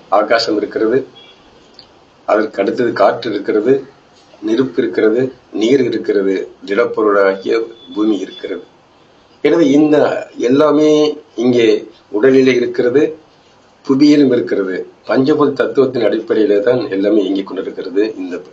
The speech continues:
பூமியை பொறுத்தவரை நாம் சிந்திக்கிறோம், செயலாற்றுகிறோம், சமைத்துக் கொள்கிறோம். இறைவன் என்ன நினைத்தான் என்றால், தன்னை போன்று ஒரு செயல்படக்கூடிய ஒரு பொருளை உருவாக்க விரும்பினான்.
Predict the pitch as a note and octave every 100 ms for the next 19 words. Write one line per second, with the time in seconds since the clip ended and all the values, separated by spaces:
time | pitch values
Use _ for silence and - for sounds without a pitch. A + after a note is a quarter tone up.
0 | - - _ _ - C3+ B2+ A#2 A2 F#2
1 | G#2 F#2+ - F2 - - _ _ _ _
2 | _ _ G#2+ G2+ F#2+ G#2 G#2 A2 G#2+ A2
3 | F#2 E2+ G2 G2+ G#2 G2+ G#2+ G#2 A2+ -
4 | - G2 G2+ - G2+ F2 F2+ E2 - G2
5 | C3 C3 G2 F2 - _ _ _ - -
6 | G#2+ C3+ A#2 - G2+ F2+ E2+ E2+ D2 -
7 | _ _ _ _ - G#2 A#2 A#2+ C3 C3+
8 | C#3 C#3 C3 - G#2 G2+ - A2+ A#2 A2
9 | G#2+ - G2+ G#2 G#2 F#2+ G2 G2 F2 -
10 | - G2+ A2 F#2 G2 G#2 G2+ F2+ F2 F2+
11 | F#2 G2+ -